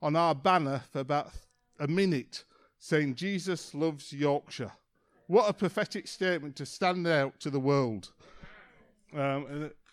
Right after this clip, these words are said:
later on in the race, it also came onto another one. But I think it's great that the Tour de, the, the Welcome to Yorkshire had a big vision. We need vision, don't we? What is your vision?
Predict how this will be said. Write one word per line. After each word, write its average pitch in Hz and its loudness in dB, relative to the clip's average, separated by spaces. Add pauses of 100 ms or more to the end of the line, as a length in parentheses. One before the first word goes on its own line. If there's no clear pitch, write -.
(180)
later 190 6
on 196 6
in 190 2
the 175 2
race, 185 2
it 156 -2
also 165 0
came 151 0
onto 151 -4
another 147 -2
one. 110 -4 (1200)
But - -6
I 277 4
think 240 -6
it's 208 -6
great 175 -2 (1120)
that 156 -2
the 170 4 (140)
Tour 214 6
de, 180 4
the, 160 0
the 160 0
Welcome 196 6
to - -6
Yorkshire 160 4 (320)
had 180 2 (120)
a 139 -6
big 160 2 (160)
vision. 123 -2 (1000)
We 147 2
need 190 4
vision, 127 -2
don't 127 -2
we? 117 -4 (1080)
What 196 10
is 165 4
your 175 6
vision? 117 -6